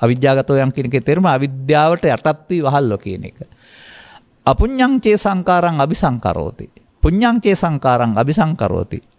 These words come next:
ආනිජ්ජං චේ සංකාරං අපිසංකරෝති." මේ ජාති තුනට අයිති එකක් අපිසංකරණය කියන එකේ තේරුම අනාගත විපාකයක් දෙන්න පුළුවන් ආකාරයට එකතු කරනවා කියන එක, රැස් කරනවා කියන එක. එහෙම වුණොත් සිත ඊට උපගත වෙනවා. අ,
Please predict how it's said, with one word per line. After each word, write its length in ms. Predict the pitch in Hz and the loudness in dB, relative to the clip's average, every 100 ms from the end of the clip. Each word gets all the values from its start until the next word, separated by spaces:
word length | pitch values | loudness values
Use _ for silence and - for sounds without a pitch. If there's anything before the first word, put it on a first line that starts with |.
| - | -2
ආනිජ්ජං 520 | 135 156 151 151 143 | 0 0 0 0 0
චේ 160 | - 131 | -2 -2
සංකාරං 640 | - 117 113 113 107 107 | 0 -2 0 0 2 0
අපිසංකරෝති." 1000 | - 117 131 123 123 - - 87 - 139 - _ - - - | -2 -2 0 0 -2 -8 -8 -10 -12 -18 -20 _ -20 -20 -2
මේ 140 | 135 127 | 0 2
ජාති 340 | 110 120 131 | 2 2 0
තුනට 300 | 127 139 135 | 0 -2 0
අයිති 320 | 120 131 151 | 0 0 0
එකක් 380 | 135 185 240 - _ _ _ _ - | 0 2 -2 -4 _ _ _ _ -4
අපිසංකරණය 840 | 135 151 175 175 175 170 170 165 | 0 0 0 0 0 0 0 0
කියන 240 | 165 165 160 | 2 2 2
එකේ 220 | 156 170 | 2 0
තේරුම 360 | 165 170 196 220 | 2 0 2 2
අනාගත 440 | 151 156 180 196 | 2 2 0 0
විපාකයක් 540 | 185 170 151 - 135 123 | 0 2 -2 0 -4 0
දෙන්න 180 | 117 117 | 0 0
පුළුවන් 380 | 123 113 120 127 | 0 2 2 2
ආකාරයට 480 | 127 131 139 143 170 | 0 0 0 0 0
එකතු 240 | 170 156 | 0 0
කරනවා 360 | - 123 107 92 | 0 0 2 0
කියන 160 | 95 98 | -2 -4
එක, 80 | |
රැස් 220 | 117 123 - | 0 -2 0
කරනවා 400 | 123 - 76 76 | -4 -2 -6 -8
කියන 280 | - - | -10 -16
එක. 100 | 120 _ _ _ - - - - - | -16 _ _ _ -20 -20 -20 -4 2
එහෙම 180 | 180 | 2
වුණොත් 300 | 208 220 254 | 4 2 0
සිත 260 | - - 214 202 - _ _ _ _ | 0 -2 0 -2 -4 _ _ _ _
ඊට 160 | 160 170 | -2 0
උපගත 420 | 196 226 185 110 95 | 0 0 0 0 -4
වෙනවා. 320 | 82 85 73 - _ _ _ - _ _ _ | -8 -10 -12 -16 _ _ _ -20 _ _ _
අ, 120 | - | 0